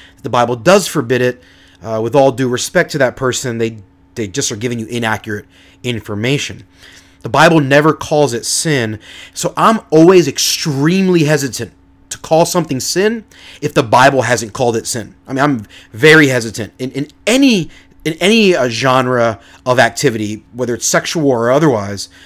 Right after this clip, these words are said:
Um, I'm always extremely hesitant to call something sin if the Bible doesn't call it sin. And nowhere does the Bible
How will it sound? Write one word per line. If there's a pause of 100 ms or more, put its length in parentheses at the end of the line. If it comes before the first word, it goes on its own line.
(300)
Um,
I'm
always
extremely
hesitant
to
call
something
sin (400)
if
the
Bible
doesn't
call
it
sin.
And
nowhere
does
the
Bible